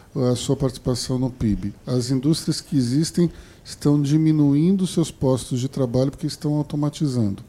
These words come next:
Não temos na área de serviço um setor que absorva tanta mão de obra.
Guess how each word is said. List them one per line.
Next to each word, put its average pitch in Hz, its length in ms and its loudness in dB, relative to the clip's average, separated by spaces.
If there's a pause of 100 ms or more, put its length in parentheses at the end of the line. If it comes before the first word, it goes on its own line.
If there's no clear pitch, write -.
(600)
Não 131 180 2
temos 156 480 4
na 147 140 0
área 143 220 0
de 135 80 -10
serviço 147 720 0 (440)
um 135 360 4
setor 143 480 -2
que 143 240 -2
absorva 147 580 0
tanta 147 320 -4
mão 139 200 0
de 123 120 -2
obra. 110 360 0